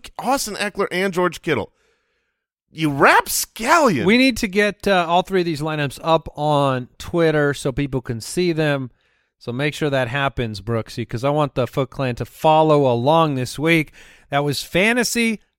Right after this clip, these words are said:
Speaker 2: Face Off presented by DraftKings Sportsbook. Download the DraftKings Sportsbook app now and use the promo code ballers to get two hundred dollars in free bets instantly when you place a five dollar bet on any football game.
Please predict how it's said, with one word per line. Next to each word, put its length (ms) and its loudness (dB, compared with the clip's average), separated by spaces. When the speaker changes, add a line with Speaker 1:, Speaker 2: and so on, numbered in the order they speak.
Speaker 2:
Face 380 2
Off 280 2
presented 500 0
by 160 4
DraftKings 640 -2
Sportsbook. 560 -2
Download 360 -4
the 80 -6
DraftKings 420 -4
Sportsbook 420 -6
app 160 0
now 300 0
and 100 -2
use 120 -4
the 60 -12
promo 240 -2
code 220 0
ballers 400 4
to 80 -6
get 240 -2
two 340 -2
hundred 340 -2
dollars 320 2
in 80 -6
free 200 -2
bets 260 -2
instantly 420 -6
when 160 -6
you 120 -6
place 280 -4
a 80 -2
five 320 -2
dollar 240 -2
bet 220 -4
on 240 -8
any 240 -6
football 460 -2
game. 360 -2